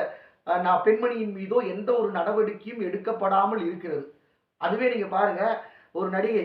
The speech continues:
உம், கஸ்தூரி மேடம் இருக்காங்க இல்லைங்களா, அவங்கள பிடிப்பதற்காக தனிப்படை அமைத்து ஹைதராபாத்துக்கு போயிட்டு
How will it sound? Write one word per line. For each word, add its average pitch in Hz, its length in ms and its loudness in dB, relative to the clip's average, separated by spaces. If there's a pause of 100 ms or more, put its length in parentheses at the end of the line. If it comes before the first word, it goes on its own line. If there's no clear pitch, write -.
உம், 160 300 -6
கஸ்தூரி 208 420 -4
மேடம் 170 260 -2
இருக்காங்க 170 300 -2
இல்லைங்களா, 185 240 -2
அவங்கள 226 380 -4
பிடிப்பதற்காக 208 680 0 (400)
தனிப்படை 233 540 0
அமைத்து 214 380 -4
ஹைதராபாத்துக்கு 226 800 -2
போயிட்டு 214 280 -4